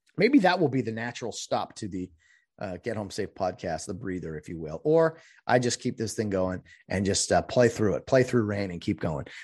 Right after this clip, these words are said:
So that's it for me today, guys. Keep in mind, Dave Guerrero will be on the podcast here on an upcoming Friday,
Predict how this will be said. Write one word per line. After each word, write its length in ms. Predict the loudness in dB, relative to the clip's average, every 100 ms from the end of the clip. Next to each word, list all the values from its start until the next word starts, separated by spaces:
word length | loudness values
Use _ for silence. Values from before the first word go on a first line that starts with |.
| -12
So 180 | 0 4
that's 220 | 4 4
it 100 | 4
for 100 | 4
me 160 | 6 6
today, 280 | 6 6
guys. 320 | 6 6 4 2
Keep 180 | 0
in 80 | 0
mind, 260 | 2 0 2
Dave 220 | -2 -2 -6
Guerrero 520 | -6 0 2 2 -2 _ -16
will 80 | -4
be 140 | 0
on 100 | 0
the 60 | 0
podcast 640 | 2 2 2 2 0 0
here 160 | -4 -4
on 160 | -4
an 140 | -8 -10
upcoming 400 | -10 -6 -4 -4
Friday, 520 | -4 0 2 2 -2